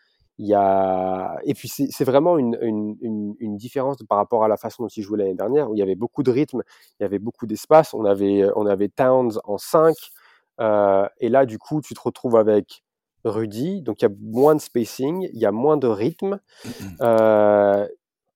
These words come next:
Speaker 1: offensivement, il y a pas de, il y a pas de flow, il y a pas de tempo, donc c'est souvent du une passe, soit un contre un forcé en, en, en, en isolation, soit un pick and roll.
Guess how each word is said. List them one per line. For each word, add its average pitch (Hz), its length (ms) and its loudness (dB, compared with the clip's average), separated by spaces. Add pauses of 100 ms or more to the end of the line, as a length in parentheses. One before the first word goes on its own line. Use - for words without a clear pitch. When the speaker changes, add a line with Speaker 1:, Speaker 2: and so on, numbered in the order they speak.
Speaker 1:
offensivement, 147 720 2
il 131 80 6
y - 20 8
a 107 80 8
pas 151 220 2
de, 113 340 2
il 104 40 -2
y 110 60 4
a 104 60 2
pas 147 180 2
de 110 120 -2
flow, 135 440 2
il 117 60 2
y - 20 6
a 104 60 4
pas 139 180 -2
de 113 80 0
tempo, 117 480 -2
donc 120 140 -2
c'est 104 100 -12
souvent 127 380 0
du 110 380 -2
une 127 220 -4
passe, 131 480 0 (840)
soit 139 600 6
un 131 100 2
contre - 340 -6
un 127 80 0
forcé - 340 -4
en, 123 140 2
en, 117 680 0
en, 117 80 -10
en 117 160 -6
isolation, 117 760 -4
soit 131 420 0
un 131 80 0
pick - 220 -14
and 120 140 2
roll. 123 320 4